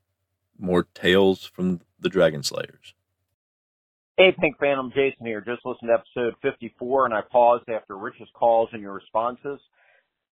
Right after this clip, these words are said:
Speaker 2: Yeah, I agree. What is this R P G is definitely more useful than what is a R P G.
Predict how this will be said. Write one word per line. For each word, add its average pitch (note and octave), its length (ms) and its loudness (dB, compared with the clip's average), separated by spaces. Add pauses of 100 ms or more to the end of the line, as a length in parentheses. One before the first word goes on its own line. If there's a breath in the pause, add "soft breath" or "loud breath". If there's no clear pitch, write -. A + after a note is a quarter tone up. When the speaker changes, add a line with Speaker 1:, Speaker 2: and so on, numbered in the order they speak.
Speaker 2:
Yeah, D3 100 4
I D#3+ 240 6
agree. C#3 300 -10
What C3+ 240 -4
is C3 100 -10 (140)
this C#3+ 200 -2
R C3+ 240 0
P B2+ 220 -14
G B2 120 -12
is A#2+ 200 -12
definitely A#2 360 -4
more G2+ 220 -10
useful G2+ 440 -12
than F#2+ 120 -14
what F#2+ 240 -4
is G2 200 -14 (100)
a A2+ 160 -2
R G2 200 0
P F2 280 -18
G. E2+ 320 -14